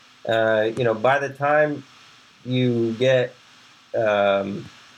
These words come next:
by the time you get to, uh, nineteen eighty-seven, eighty-eight,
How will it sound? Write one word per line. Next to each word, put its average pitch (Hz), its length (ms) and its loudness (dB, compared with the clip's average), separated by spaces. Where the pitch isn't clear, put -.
by 127 180 0
the 143 80 0
time 165 260 0
you 170 60 -2
get 151 140 0
to, 120 280 0
uh, 107 460 2
nineteen 143 360 -2
eighty-seven, 135 760 0
eighty-eight, 123 600 0